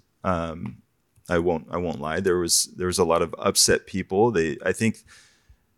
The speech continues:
they felt like their history and their sacrifice and their effort that they put forth with the organization, with the kids, um,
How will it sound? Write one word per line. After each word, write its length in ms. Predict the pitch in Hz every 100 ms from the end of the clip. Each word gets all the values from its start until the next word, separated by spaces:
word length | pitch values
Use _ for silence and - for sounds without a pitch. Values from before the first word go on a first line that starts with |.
| _ _ -
they 100 | 98
felt 300 | - 110 -
like 300 | 98 87 - _ _
their 400 | 104 90 101 101
history 760 | 110 92 104 - 107 113 113 -
and 220 | 90 90
their 120 | 87
sacrifice 880 | - 80 85 - - 90 87 85 -
and 180 | 80 82
their 340 | 85 82 -
effort 420 | 80 - 90 78 -
that 140 | -
they 140 | 80
put 260 | 78 95 73
forth 360 | - 85 82 85
with 140 | -
the 120 | 78
organization, 800 | 78 78 76 73 76 76 - 82
with 160 | 78 -
the 80 | -
kids, 720 | - 87 85 85 78 - - _ _ _ _ _ _ _ _ -
um, 600 | - 76 73 - - -